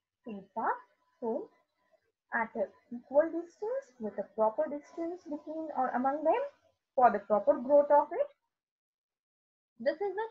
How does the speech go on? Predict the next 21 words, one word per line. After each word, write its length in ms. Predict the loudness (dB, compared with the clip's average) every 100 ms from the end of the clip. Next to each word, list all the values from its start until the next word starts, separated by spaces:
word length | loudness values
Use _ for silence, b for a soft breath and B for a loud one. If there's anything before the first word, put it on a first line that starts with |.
| -6
traditional 440 | -6 -6 -6 -10 -10
tool. 160 | -18 -20 _ _ _
Let's 220 | -4 -4 -8 -14
see 140 | -12 -14 _ _ _ _ _
now 240 | -8 -6 -4
the 640 | -6 -10 _ _ _ -8 -4
next 340 | -4 -6 _
tool. 220 | -14 -14 -18 _ _ _ _ _ _ _ _ _ _
This 100 | -10
is 200 | -8 -8
the 120 | -6 -8 _ _ _ -14
seed 200 | -10 -10 -10
drill. 140 | -4 -2 -2 -6 _ _ _ _ _ _ _
You 40 | -6
can 160 | -6 -6
see 140 | -4 -4 -4 _ _ -14
it 300 | -14 _ -10
is 260 | -10 -10 -14 _ _ _ _ _ _ _ _ _ _ _ _ _ _
driven 340 | -6 -4 -4 -2
by 200 | 0 0
the 100 | 0